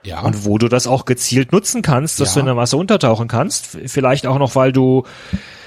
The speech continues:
Speaker 2: keine Ahnung, um dich herum gewisse Sympathisanten hast, die, die f-, zwar selbst nicht schlagen, aber irgendwie das, äh, schon auch billigen, äh, die dich dann schützen und, und, und dadurch lebt das System ja auch weiter.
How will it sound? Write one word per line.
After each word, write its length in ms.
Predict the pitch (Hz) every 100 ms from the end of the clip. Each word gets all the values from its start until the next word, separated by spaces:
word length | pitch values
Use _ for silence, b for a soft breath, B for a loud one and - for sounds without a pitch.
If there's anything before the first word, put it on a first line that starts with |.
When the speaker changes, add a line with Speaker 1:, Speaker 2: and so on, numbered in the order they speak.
| B B B -
Speaker 2:
keine 220 | 139 160
Ahnung, 260 | 196 320 185
um 160 | 160
dich 160 | 151 143
herum 280 | 147 147 143
gewisse 340 | 139 151 151
Sympathisanten 760 | 139 131 127 107 123 139 180
hast, 300 | 190 190 -
die, 260 | 143 143 139
die 220 | 127 135
f-, 240 | 135 135 127
zwar 400 | 123 131 120 135
selbst 300 | 127 165 -
nicht 140 | 175 -
schlagen, 380 | 175 165 170 160
aber 340 | 131 135 127
irgendwie 420 | 104 143 147 139 135
das, 460 | 131 - - -
äh, 100 | 92 120 127
schon 360 | 123 135 - 135
auch 300 | 123 120 -
billigen, 800 | - 98 101 143 208 208 226 220
äh, 40 | - - 80 - -
die 1300 | 139 - 135 143 - 147 139 131 143 - - - 110
dich 120 | 117
dann 160 | 117 101
schützen 480 | 135 - 214 202
und, 180 | 143 135
und, 140 | 135 127
und 160 | 135
dadurch 200 | 131 139
lebt 140 | 139 147
das 80 |
System 300 | 139 131 147
ja 100 | 160
auch 160 | 247 -
weiter. 480 | 92 98 104 101